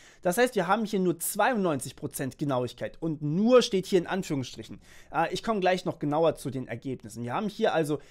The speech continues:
eine Kurve, die uns immer angibt, wie gut wir eigentlich immer sind. Und das hat auch ein bisschen was mit Zufall zu tun, das muss man einfach so sagen. Denn offensichtlich, manchmal lernt die K I mehr, manchmal vergisst sie auch wieder mehr. Und was man dann normalerweise macht, ist,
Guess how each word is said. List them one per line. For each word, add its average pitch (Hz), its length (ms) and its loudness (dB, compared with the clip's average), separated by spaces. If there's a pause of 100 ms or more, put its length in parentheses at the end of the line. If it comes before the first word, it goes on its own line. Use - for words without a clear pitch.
(120)
eine 165 240 0
Kurve, 269 440 -2
die 220 140 -4
uns 196 120 -2
immer 190 240 -2
angibt, 180 420 -4 (160)
wie 196 220 -2
gut 196 340 -4
wir 185 220 0
eigentlich 139 500 -4
immer 131 260 -2
sind. 123 240 -6
Und 127 120 -10
das 202 200 0
hat 262 140 -4
auch 185 140 -4
ein 175 100 -2
bisschen 240 300 -4
was 196 160 -2
mit 165 160 -4
Zufall 220 560 -2
zu - 180 -14
tun, 185 320 -6
das 190 160 -4
muss 170 180 -6
man 185 140 -6
einfach 135 240 -6
so 131 140 -6
sagen. 127 400 -2 (320)
Denn 196 180 2
offensichtlich, 202 640 -2
manchmal 185 560 0 (200)
lernt 214 280 2
die 220 80 -8
K 196 140 -4
I 175 220 -6
mehr, 170 200 -2
manchmal 180 360 -4
vergisst 156 400 -6
sie 139 80 -2
auch 135 160 -4
wieder 123 160 -2
mehr. 139 260 -4 (320)
Und 175 60 0
was 214 120 0
man 214 120 0
dann 196 120 4
normalerweise 170 640 2
macht, 139 300 -4
ist, 170 200 -4